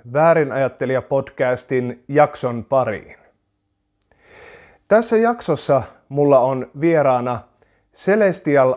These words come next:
Aura Healing metodin kehittäjä, intuitiivinen energiaparantaja ja sielun kuvataiteilija Antti Häyhä. Monet saattavat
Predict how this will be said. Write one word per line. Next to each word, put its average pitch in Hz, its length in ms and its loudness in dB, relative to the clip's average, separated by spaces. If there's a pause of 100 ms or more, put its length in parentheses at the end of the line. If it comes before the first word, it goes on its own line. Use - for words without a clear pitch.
Aura 156 280 2
Healing 123 460 -4 (120)
metodin 131 760 -2
kehittäjä, 131 800 -2 (840)
intuitiivinen 131 1000 0 (140)
energiaparantaja 139 1200 0 (480)
ja 139 120 -2
sielun 151 440 0
kuvataiteilija 131 1120 0 (440)
Antti 165 480 0
Häyhä. 120 560 -4 (1400)
Monet 226 340 2
saattavat 165 680 0